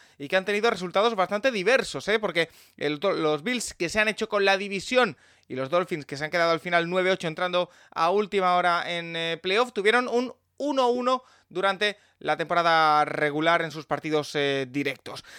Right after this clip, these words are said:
Em, no me voy a enrollar mucho más porque quiero escuchar ya directamente qué es lo que tienen que decirnos, eh, las dos personas que van a defender a cada uno de, de los equipos.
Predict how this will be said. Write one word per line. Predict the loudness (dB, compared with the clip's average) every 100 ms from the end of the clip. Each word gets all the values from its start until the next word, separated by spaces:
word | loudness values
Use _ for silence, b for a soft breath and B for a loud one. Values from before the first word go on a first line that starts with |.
| B
Em, | 0 0 0 -8
no | -2
me | -2
voy | -2
a |
enrollar | 0 0 2
mucho | 0 0
más | 2 0
porque | -2 -4
quiero | 0 2 2
escuchar | 0 0 2
ya | 4
directamente | 2 2 0 -2 -2
qué | -2
es | -4
lo | -2
que |
tienen | -2 -2
que | 0
decirnos, | 0 0 0 0 0 B B B
eh, | -2 0
las | 2 0
dos | -2
personas | -2 -2 -2 0
que | 2
van | 2 4
a |
defender | 0 0 0 0 -2
a | -2
cada | 2 2
uno | 2 2
de, | 2 2 0
de | 0
los | 0
equipos. | -2 -6 -8 -8 -12